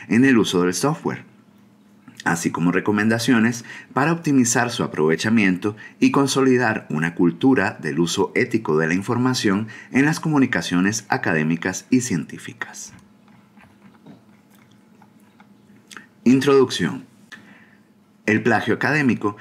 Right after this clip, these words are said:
es un tema amplio y complejo, digno de estudiarse desde diversas perspectivas, con diferentes metodologías, en distintos escenarios y con diferentes participantes.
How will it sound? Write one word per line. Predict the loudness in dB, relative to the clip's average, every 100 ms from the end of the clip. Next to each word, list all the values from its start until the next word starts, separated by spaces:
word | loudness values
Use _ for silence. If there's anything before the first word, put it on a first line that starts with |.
| -14 -4
es | -2
un | 0 0
tema | 2 0 0
amplio | -2 -2 0 0 0
y | -2
complejo, | 0 -2 0 0 0 -10 -20 -20 -6
digno | -2 2 2 2
de |
estudiarse | 0 -2 0 2 0 -4 -8 -10 -4
desde | -2 0 0
diversas | 2 0 0 -6
perspectivas, | -4 -6 -6 -10 -4 2 2 2 -4 -12 -20 -8
con | -4 -2
diferentes | -2 -4 -4 -4 -4
metodologías, | 0 2 2 2 2 2 2 -2 -12 -8
en | 0 2
distintos | 2 2 2 2 0
escenarios | -2 0 2 2 4 2 -2 -2
y | 0
con | 2 2
diferentes | 0 0 -2 0 -2
participantes. | -2 -6 -4 -4 -6 -4 -4 -4 -10 -16 -18